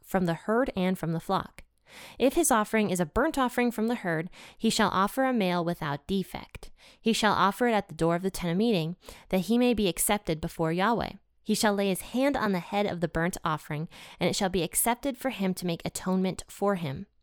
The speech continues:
He shall kill the bull before Yahweh. Aaron's sons, the priests,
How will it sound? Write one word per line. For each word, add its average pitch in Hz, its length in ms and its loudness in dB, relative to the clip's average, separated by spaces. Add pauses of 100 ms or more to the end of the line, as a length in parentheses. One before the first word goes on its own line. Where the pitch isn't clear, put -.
(360)
He 214 100 2
shall 185 200 2
kill 302 300 2
the 208 100 2
bull 147 280 -2
before 185 320 0
Yahweh. 165 420 -2 (420)
Aaron's 240 340 2
sons, 170 580 0
the 175 80 -4
priests, - 800 -2